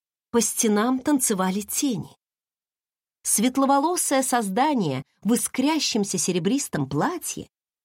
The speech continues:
мурлыкая под нос невнятный мотивчик,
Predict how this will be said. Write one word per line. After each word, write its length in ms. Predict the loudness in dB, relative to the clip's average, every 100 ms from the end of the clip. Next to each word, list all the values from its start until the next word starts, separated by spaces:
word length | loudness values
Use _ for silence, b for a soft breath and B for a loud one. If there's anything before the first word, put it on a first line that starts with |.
| _ 2
мурлыкая 640 | 4 6 4 2 2 -2
под 220 | 2 4
нос 360 | 6 4 2 2
невнятный 560 | 0 2 2 0 -2
мотивчик, 720 | -4 -6 -2 -2 -2 -10 -12